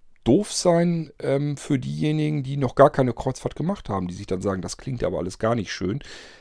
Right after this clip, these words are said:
Äh, da buche ich so eine Kreuzfahrt gar nicht erst.“ Das wäre natürlich doof, weil, ähm, es gibt an der Kreuzfahrt so nichts weiter zu meckern im Prinzip. Erst, wenn man's miteinander vergleicht, dann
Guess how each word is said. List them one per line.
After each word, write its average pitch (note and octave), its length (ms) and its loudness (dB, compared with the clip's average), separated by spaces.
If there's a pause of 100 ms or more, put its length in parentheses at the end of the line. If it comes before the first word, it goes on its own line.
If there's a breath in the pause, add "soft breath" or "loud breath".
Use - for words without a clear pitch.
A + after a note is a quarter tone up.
(160 loud breath)
Äh, F#2+ 420 4
da G#2 120 4
buche C#3+ 260 -4
ich G#2+ 80 -6
so - 80 -4
eine F2+ 120 -4
Kreuzfahrt - 500 -6
gar - 140 -8
nicht - 200 -12
erst.“ - 340 -12 (180)
Das - 200 -10
wäre G#2 100 2
natürlich G2 340 -4 (1000)
doof, C#3 480 6
weil, G#2+ 340 6
ähm, A2+ 360 4 (840)
es - 180 -6
gibt C#3 180 0
an B2 60 0
der A#2+ 100 2
Kreuzfahrt B2+ 400 -2
so B2+ 160 2
nichts - 260 -2
weiter A#2 220 0
zu - 140 -8
meckern A2+ 440 -2
im - 140 -8
Prinzip. - 520 -12 (1160 soft breath)
Erst, - 540 2
wenn B2+ 120 4
man's C#3+ 280 -2
miteinander A#2 380 2
vergleicht, G2+ 580 0 (400)
dann G#2+ 420 -2